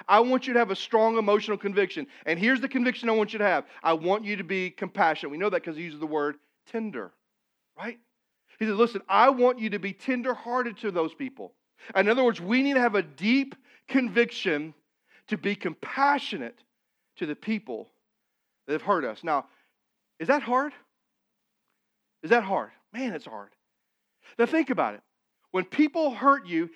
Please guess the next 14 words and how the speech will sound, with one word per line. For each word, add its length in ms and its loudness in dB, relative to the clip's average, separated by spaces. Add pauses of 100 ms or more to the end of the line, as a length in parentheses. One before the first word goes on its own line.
here's 180 0
what 140 -2
Paul's 240 0
saying. 320 -2 (400)
"I 180 6
want 400 0
you 200 -6
to 200 -8
be 280 -8
kind 640 -2
and 180 -6
benevolent 560 -2
toward 260 -10
them, 280 -10